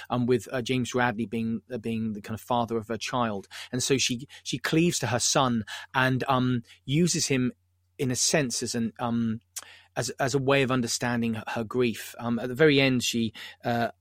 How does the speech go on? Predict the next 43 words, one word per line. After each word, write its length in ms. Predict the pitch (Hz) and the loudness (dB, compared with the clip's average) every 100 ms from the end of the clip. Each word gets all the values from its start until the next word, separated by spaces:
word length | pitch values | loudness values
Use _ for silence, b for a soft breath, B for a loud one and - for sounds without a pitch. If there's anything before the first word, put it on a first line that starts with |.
| - | -2
uh, 80 | 123 | 0
of 140 | 123 | -2
a 40 | 117 | -2
chapter, 440 | - 147 - 117 | 4 2 2 -4
she 320 | - 120 113 B B B | -2 0 -2 B B B
runs 340 | 143 139 147 151 | 0 4 6 4
up 140 | - | 2
to 100 | 117 | -2
him 200 | 113 110 | -2 -2
and 120 | 110 | -4
is 220 | 113 113 | -2 -4
in 120 | 113 120 | -2 -2
tears 420 | 143 135 120 107 | 4 6 6 0
and 120 | 104 | -6
says, 360 | - 110 101 113 | -4 -4 -4 -4
you 80 | |
know, 200 | 113 107 104 | -4 -4 -4
um, 160 | 123 | -2
"You're 180 | 127 147 | 2 4
an 60 | 139 | 2
Aculian. 640 | - - 160 131 101 98 | 0 2 2 2 0 -4
Do 120 | - | -4
you 60 | 120 | -2
know 140 | 127 | 0
what 100 | 120 | 0
that 180 | 123 110 | -2 -2
means?" 540 | 131 131 101 - - - B B - | -2 0 -2 -6 -12 -12 B B 0
And, 280 | 123 127 127 | 2 4 2
um, 180 | 123 123 | 2 2
and 100 | 120 | 0
he, 300 | 135 120 120 | 0 -2 -2
and 100 | 117 | -4
he 80 | 113 | -4
says, 360 | - 117 104 - b | -2 -2 -4 -10 b
"Yeah, 200 | - 135 131 | -2 0 2
Mum, 260 | 120 113 | 0 0
I, 140 | 113 127 | -2 0
I 120 | 135 | 2
know 120 | 135 | 2
what 140 | 120 101 | 0 -4
that 140 | 98 | -10
means." 440 | 110 104 101 - - - | -10 -10 -10 -12 -14 -12
Um, 200 | 107 | -14